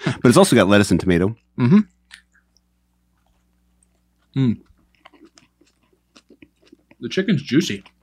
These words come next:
Speaker 2: Mm-hmm. Dripping a little bit.
Speaker 1: Yeah. Definitely fresh.
Speaker 2: Well, they had to make it fresh since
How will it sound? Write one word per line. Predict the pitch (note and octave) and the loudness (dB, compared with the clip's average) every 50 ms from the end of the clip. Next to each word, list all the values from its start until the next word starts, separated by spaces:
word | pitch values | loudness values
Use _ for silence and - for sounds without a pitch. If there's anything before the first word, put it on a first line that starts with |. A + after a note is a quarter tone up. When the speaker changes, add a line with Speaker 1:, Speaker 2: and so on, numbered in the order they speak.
| _ | _
Speaker 2:
Mm-hmm. | - A#2+ G#2+ G2+ A2 B2+ D3+ - _ _ _ - - _ _ - - _ - - - - - | 4 6 6 8 8 6 4 2 _ _ _ -20 -20 _ _ -20 -20 _ -18 -18 -14 -6 0
Dripping | F2+ A2+ A#2 - G2 | 0 0 2 2 0
a | F2 | 0
little | E2+ E2 E2 | 2 2 2
bit. | E2 D#2+ - - - - | 0 -2 -2 -6 -6 -2
Speaker 1:
Yeah. | G#2+ A#2 C3+ C3 G#2 F2+ - _ _ _ _ _ _ _ _ _ _ _ _ _ _ _ _ _ _ _ _ _ _ _ _ _ _ - | 0 0 2 0 -2 -4 -10 _ _ _ _ _ _ _ _ _ _ _ _ _ _ _ _ _ _ _ _ _ _ _ _ _ _ -4
Definitely | B2 A2 C3 C3+ C3+ | -2 -2 0 0 0
fresh. | - A#2 G#2 A#2 B2+ - - - - - - _ _ _ _ _ _ _ _ _ - _ _ _ _ _ - - _ _ _ _ _ _ _ _ _ _ _ _ _ _ - _ _ _ _ _ _ - | 0 0 0 0 0 -2 -8 -14 -18 -20 -20 _ _ _ _ _ _ _ _ _ -20 _ _ _ _ _ -20 -20 _ _ _ _ _ _ _ _ _ _ _ _ _ _ -20 _ _ _ _ _ _ -2
Speaker 2:
Well, | - G#2+ G#2 | 0 2 4
they | G2 | 4
had | G2 A#2 A#2+ | 4 2 2
to | A2+ | 2
make | G2+ F#2+ F#2 | 0 0 0
it | F2+ - | -2 -2
fresh | - G#2 G2 - - | -2 -2 -2 -2 -4
since | - F#2+ D#2+ - - | -8 -8 -8 -10 -12